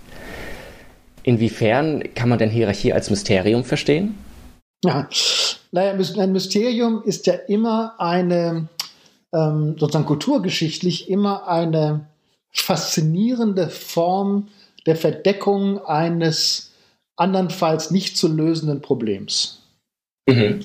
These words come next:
Speaker 2: Ja, das nicht zu lösende Problem in der Organisation ist identisch mit den Lösungen, die die Organisation immer findet. Das ist das erste Mysterium. Ja, wenn eine Organisation eine Entscheidung trifft,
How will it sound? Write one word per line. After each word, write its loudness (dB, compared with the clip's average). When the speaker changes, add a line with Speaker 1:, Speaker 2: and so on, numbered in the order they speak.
Speaker 2:
Ja, 0
das -2
nicht 0
zu 2
lösende 0
Problem 0
in -4
der 0
Organisation 0
ist 0
identisch 0
mit 2
den 4
Lösungen, 0
die -2
die -4
Organisation 0
immer 0
findet. 2
Das -2
ist -8
das 2
erste 0
Mysterium. 0
Ja, 0
wenn -2
eine 0
Organisation 0
eine -2
Entscheidung -2
trifft, -4